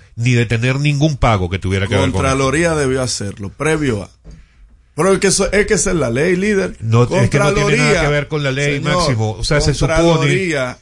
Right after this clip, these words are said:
Speaker 2: es que te estoy hablando que de que hay un órgano interno de Contraloría en cada institución, que si el proceso no está bien, no puede sacar un pago. Si Contraloría ve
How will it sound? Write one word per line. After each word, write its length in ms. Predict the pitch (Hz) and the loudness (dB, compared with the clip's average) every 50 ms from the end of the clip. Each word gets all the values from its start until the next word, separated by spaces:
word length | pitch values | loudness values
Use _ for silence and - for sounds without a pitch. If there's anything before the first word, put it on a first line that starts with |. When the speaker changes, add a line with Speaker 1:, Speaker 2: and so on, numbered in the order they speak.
| _ _ _ | _ _ _
Speaker 2:
es 140 | 127 135 131 | -12 -10 -6
que 100 | - 185 | -6 -6
te 100 | 143 185 | -4 -4
estoy 180 | 180 - 190 196 | -6 -2 0 0
hablando 420 | 190 185 180 180 175 170 160 151 | 0 0 0 -2 -2 -2 -4 -4
que 80 | 135 156 | -4 -2
de 160 | 147 151 143 | -2 -2 -2
que 120 | - 156 156 | -2 0 0
hay 240 | 165 175 202 208 - | 2 2 0 0 0
un 240 | - 180 202 190 190 | 0 0 0 0 0
órgano 380 | 202 220 220 208 214 202 202 180 | 0 0 0 2 0 0 -2 -2
interno 640 | 160 143 - - 165 170 170 156 135 135 135 131 | -4 -6 -6 -2 0 0 2 0 0 -4 -4 -2
de 100 | 127 127 | -2 -2
Contraloría 760 | - 135 139 127 - 131 131 135 131 127 127 139 151 151 143 | -2 -2 -4 -4 -2 -2 0 0 2 2 2 2 2 2 2
en 80 | 135 123 | 0 -2
cada 240 | - 147 156 175 180 | -2 -2 -2 0 -2
institución, 920 | 165 - - 156 151 - 147 127 - - 135 131 123 120 110 101 101 - - _ _ _ _ _ _ _ _ _ _ _ | -2 -2 -2 -4 -4 -2 -4 -4 -2 0 2 2 4 2 2 0 -4 -8 -14 _ _ _ _ _ _ _ _ _ _ _
que 140 | - 156 147 | -4 -2 0
si 140 | - - 170 | 2 2 2
el 100 | 165 - | 2 0
proceso 560 | - 165 151 143 127 196 214 185 202 208 190 | 0 -2 -2 0 2 2 2 2 2 0 0
no 80 | 185 190 | 0 -2
está 220 | 185 - 185 170 | 0 0 -2 -2
bien, 300 | 156 156 151 147 143 147 | 0 0 -2 -2 -2 -2
no 200 | 165 190 180 - | -2 -2 -2 -4
puede 380 | - 165 180 190 196 185 180 156 | -4 -2 0 0 0 0 0 0
sacar 400 | - 151 147 - 170 170 170 170 | -2 -2 -2 -2 -2 -2 -2 -2
un 120 | 170 160 - | -4 -4 -4
pago. 480 | 165 170 180 180 - 139 113 - - - _ _ _ _ _ _ _ _ _ _ _ _ _ _ _ _ _ | -2 0 0 0 0 -2 -4 -4 -8 -14 _ _ _ _ _ _ _ _ _ _ _ _ _ _ _ _ _
Si 360 | - - - 165 180 190 185 | -2 2 2 4 4 4 2
Contraloría 800 | 185 185 185 180 143 185 190 190 185 185 180 185 226 247 247 214 | 2 0 0 0 2 2 2 4 4 2 2 2 2 2 2 2
ve 460 | 190 190 180 170 156 143 135 - - | 2 0 0 0 0 -2 -4 -6 -12